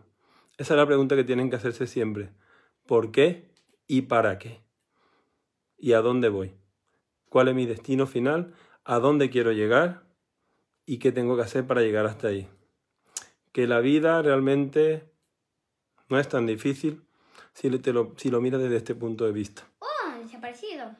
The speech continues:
Speaker 1: Piensa en los niños, cómo juegan. Pero ya ves, tú, este, cómo está jugando. ¿A que sí? ¿Te despide la gente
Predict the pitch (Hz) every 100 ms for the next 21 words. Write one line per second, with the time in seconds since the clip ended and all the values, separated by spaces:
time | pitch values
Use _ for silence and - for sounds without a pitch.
0 | _ _ _ _ _ _ _ _ - 139
1 | 143 135 123 127 135 120 123 117 143 127
2 | 117 127 _ _ 127 120 131 - 123 -
3 | 123 117 120 120 123 113 - _ - 131
4 | 151 170 - _ _ 143 139 175 180 175
5 | 190 202 208